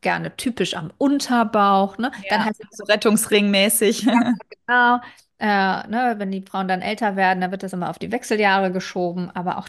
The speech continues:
Speaker 1: da wissen wir, ganz häufig hat das was mit diesem Zusammenspiel Nebennieren, Schilddrüse und Co. zu tun, ne? Weil das mu-, muss man auch nochmal ganz wichtig erwähnen, dass man dieses Syndrom, nennen wir das mal,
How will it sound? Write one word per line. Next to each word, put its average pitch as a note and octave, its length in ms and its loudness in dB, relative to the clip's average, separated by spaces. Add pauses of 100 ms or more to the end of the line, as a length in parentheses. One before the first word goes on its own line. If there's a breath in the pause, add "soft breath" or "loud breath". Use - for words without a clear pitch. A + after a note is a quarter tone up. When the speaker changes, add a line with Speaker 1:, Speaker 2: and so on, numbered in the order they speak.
Speaker 1:
da A3+ 340 2
wissen A3+ 300 -2
wir, G3 160 0
ganz F#3+ 300 -6
häufig G3 460 -2
hat F#3+ 140 -10
das F#3+ 160 -10
was F#3 200 -4
mit F3+ 160 -6
diesem F#3+ 200 -6
Zusammenspiel F#3+ 680 -2
Nebennieren, F#3+ 480 0
Schilddrüse F#3 440 -8
und F#3+ 140 -8
Co. F#3 160 -4
zu - 140 -14
tun, D#3+ 180 -12
ne? G#3 100 -2 (200 loud breath)
Weil G3+ 80 0
das G#3+ 140 -2
mu-, A#3+ 200 4
muss A#3 140 -2
man G#3+ 120 -2
auch - 80 0
nochmal G#3+ 180 0
ganz G#3 180 -4
wichtig - 340 -8
erwähnen, F#3+ 520 -2 (280 loud breath)
dass G3 160 -6
man F#3 200 0
dieses F3+ 360 -6
Syndrom, F3+ 680 -2
nennen G#3+ 280 0
wir G3+ 120 0
das G3+ 200 -4
mal, G3+ 280 -4